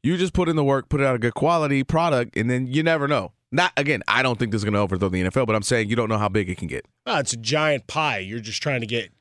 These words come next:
Speaker 2: your little slice, 'cause
Speaker 1: It's facts.
Speaker 2: that still has a bunch of commas and zeros associated. A couple of things wanted to highlight here. If you missed some of the sound from the X F L, 'cause this is where I think it gets fun,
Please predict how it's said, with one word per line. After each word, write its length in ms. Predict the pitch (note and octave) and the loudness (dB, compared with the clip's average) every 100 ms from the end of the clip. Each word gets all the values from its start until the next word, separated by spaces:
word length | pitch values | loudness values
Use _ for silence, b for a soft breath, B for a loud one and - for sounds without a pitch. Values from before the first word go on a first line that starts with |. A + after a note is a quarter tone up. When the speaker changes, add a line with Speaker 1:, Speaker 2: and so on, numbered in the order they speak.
| _ | _
Speaker 2:
your 80 | A2+ | -12
little 300 | A2+ C3 C#3+ | -6 -4 -2
slice, 600 | C3+ - D#3 D3+ F2+ - _ _ | -2 -4 -4 -8 -6 -8 _ _
'cause 140 | A#2+ A2 | -6 -4
Speaker 1:
It's 160 | F#2 | -2
facts. 440 | A#2 F2 D3 C#3 B2+ | -2 -2 -4 -10 -4
Speaker 2:
that 240 | C#3 C3 | -2 0
still 220 | - D3 | 0 0
has 240 | B2 B2 A#2+ | 0 -2 0
a 220 | A#2 G#2+ _ _ | -2 -4 _ _
bunch 260 | C3+ C3 A#2+ | -4 -4 -4
of 60 | |
commas 420 | A#2+ B2+ A#2+ A2+ G#2 | -6 -4 -2 -4 -6
and 120 | G#2 | -8
zeros 380 | G#2 B2+ A2 - B B B | -8 -6 -6 -8 B B B
associated. 460 | C3 D#3 C3+ C3+ | 0 2 2 0
A 40 | A#2 | 2
couple 240 | G3 F#3+ | 0 2
of 60 | F3 | 2
things 220 | F3 C#3 | 2 2
wanted 220 | D#3+ D#3 | 2 2
to 60 | C#3+ | 2
highlight 420 | C#3 C#3 C3+ B2 | 2 2 2 0
here. 260 | A2 A#2+ A2+ | 0 -2 -4
If 100 | - | -2
you 100 | B2+ | 0
missed 260 | C#3+ E3 - | 2 2 2
some 180 | E3 | 0
of 80 | D3 | -2
the 80 | B2 | -2
sound 680 | - D3+ D3 C3 G#2+ G2 E2+ b b b - | 0 2 2 0 -2 -6 -12 b b b -2
from 200 | D#3+ C#3 | 0 2
the 120 | C#3 | 2
X 160 | C3 - | 2 0
F 100 | B2 | -2
L, 120 | C#3+ | -4
'cause 160 | G#2+ C3 | -4 -2
this 160 | D3+ C3 | 0 0
is 120 | A2+ | 0
where 260 | B2+ A#2+ G#2+ B2 | 0 0 2 0
I 60 | B2+ | 0
think 160 | B2+ | -2
it 60 | A2 | -2
gets 220 | A2+ - | -4 -6
fun, 440 | - C3+ B2+ A2 | -6 -2 0 -2